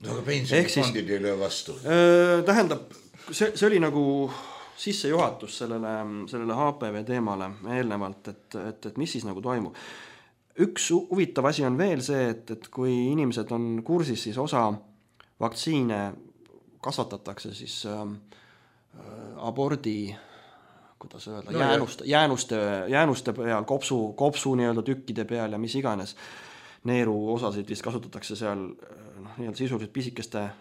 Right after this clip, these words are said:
Speaker 2: sündimata laste tükkide peal. Et, äh, Human Health Services ehk siis Ameerika nii-öelda tervishoiuministeerium siis on, on võtnud küsimuse alla, et kas äkki peaks selle ära muutma. Need tegevused käivad ja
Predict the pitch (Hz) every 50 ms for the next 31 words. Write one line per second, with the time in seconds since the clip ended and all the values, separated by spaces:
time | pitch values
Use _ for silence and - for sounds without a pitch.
0 | - - - - 143 127 117 107 107 107 - - 117 127 131 131 - - 107 95
1 | 92 - - - _ _ _ _ - 131 127 - - 208 - 104 98 110 110 104
2 | 101 101 - - - - - - 113 107 104 - - - 135 127 123 123 120 120
3 | 123 - - - - - _ - - 165 175 147 143 160 156 - - 170 170 151
4 | 135 120 - 123 110 123 117 117 - - 120 113 120 123 131 139 135 127 127 123
5 | - 117 110 110 113 117 117 113 113 110 113 139 151 135 120 123 120 120 113 113
6 | 117 110 113 - 170 165 147 131 117 110 104 107 101 - - - - - - -
7 | - - _ _ - - _ - - 113 120 120 117 113 110 110 110 113 - -
8 | _ - 127 120 120 123 123 123 123 120 127 147 147 147 127 - - - 170 160
9 | 139 113 107 104 117 117 120 120 113 104 101 - 110 107 - - 127 127 123 110
10 | 123 127 113 - - - 110 104 113 127 127 113 107 110 110 110 110 113 _ -
11 | 104 101 107 - _ _ _ _ _ _ _ _ _ _ _ _ - - - 135
12 | 131 135 139 135 135 110 113 113 110 - 151 160 139 117 107 107 107 101